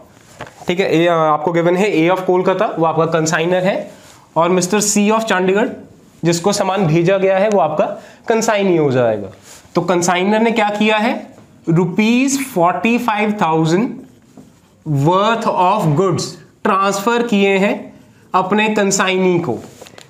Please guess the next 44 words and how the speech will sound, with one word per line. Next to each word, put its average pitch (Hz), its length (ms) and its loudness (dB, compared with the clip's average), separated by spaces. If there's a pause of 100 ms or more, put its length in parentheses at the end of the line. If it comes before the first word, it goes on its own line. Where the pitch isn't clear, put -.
ठीक 208 100 0
है, 220 60 0
तो 220 120 0
एक 190 180 0
चीज 226 120 0
ध्यान 202 220 0
रखनी 208 240 0
है, 240 120 2
रुपीज 214 400 0
फ़ोर्टी 202 260 2
फ़ाइव 208 260 -2
thousand 196 480 0
worth 196 260 0
of 190 160 0
goods। 151 280 0 (480)
Worth 170 400 0
से - 140 -2
आपको 226 240 -2
क्या 202 220 0
समझ 208 280 0
आता 208 280 2
है? 226 180 0 (600)
Worth 185 300 2
represents 208 520 2
the 240 100 2 (100)
cost 165 280 0
price 220 260 2
or 226 160 2
the 226 140 2
invoice 220 340 0
price। 247 300 -2 (600)
बिल्कुल 165 260 2
ठीक 190 180 0
जी, 254 240 0 (140)
Worth 190 340 0
का 220 100 2
मतलब 185 340 0
होता 185 260 2
है 202 140 2
this 175 220 2
is 175 160 2
the 208 120 2 (140)
cost 214 260 0
price। 107 360 -2